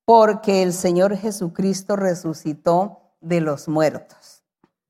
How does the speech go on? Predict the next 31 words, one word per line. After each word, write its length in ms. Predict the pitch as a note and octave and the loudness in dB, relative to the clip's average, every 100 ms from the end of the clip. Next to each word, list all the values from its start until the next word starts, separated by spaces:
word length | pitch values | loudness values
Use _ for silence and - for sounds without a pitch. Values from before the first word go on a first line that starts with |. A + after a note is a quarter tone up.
| _ _ | _ _
Señor 380 | - D3 D3+ | -4 0 0
Jesucristo 760 | E3 G3+ G#3 G#3 C4+ A#3+ - A#3+ | 0 -2 -4 -4 -2 -2 -2 -2
comenzó 440 | G#3+ F#3+ F#3 F#3 | 0 0 -2 2
a 40 | F#3+ | 2
hablar, 640 | G3 A3 A3 D4 - _ _ _ _ _ _ _ _ _ _ _ _ _ - | 6 6 6 2 -8 _ _ _ _ _ _ _ _ _ _ _ _ _ 4
a 200 | G#3+ G#3+ | 4 4
cumplir 580 | C4 B3+ B3+ C#4+ D#4+ D4+ | 2 2 0 0 2 4
la 140 | C#4+ | 2
ley 260 | C4+ C#4 C4+ | 4 2 2
de 140 | C4 | 0
Moisés 560 | B3 A3+ G3+ B3 B3 C4 | 2 0 2 2 2 0
y 40 | |
después 460 | A#3 G3+ - A3 A#3 | 0 0 -2 -2 0
a 100 | A#3 | 0
predicar 460 | G#3+ F#3 F#3 G#3 | -2 -2 2 2
el 140 | G#3+ G#3 | 2 0
reino 500 | G#3 G#3+ G#3+ G#3+ G#3+ | 0 0 0 -2 0
de 140 | G3+ | 0
los 200 | F3+ E3+ | 0 -2
cielos. 720 | - G3 F#3+ E3+ E3+ - - _ _ _ _ _ _ _ _ _ _ _ _ - | 0 2 4 4 0 -4 -16 _ _ _ _ _ _ _ _ _ _ _ _ -4
Muchos, 600 | G3 B3+ C4 C4 A#3+ G#3+ | 2 2 2 0 0 0
algunos 500 | F#3+ G3 A#3 A#3+ A#3 | 0 0 0 0 -2
se 160 | G#3 | -4
convirtieron, 840 | G3+ F#3+ F#3 E3+ E3+ G#3 A3 A3+ A3 | -2 -2 -2 -4 -2 2 2 0 -2
creyeron 640 | F#3+ F3+ F#3+ G3+ G#3+ A3+ - | -4 -2 0 2 2 -2 -4
y 140 | A3 | -2
los 320 | G#3+ G#3 F#3+ | 2 2 2
demás 460 | F#3+ F#3 F#3+ G3+ G#3 | 0 0 0 0 0
no 260 | G3+ G3 | 0 0
creyeron, 560 | G3 G3 F#3 F#3+ F#3+ F#3 | 0 -4 0 0 0 -2
entonces 580 | E3 D#3+ E3 E3 F#3+ | -4 -4 -6 -6 -10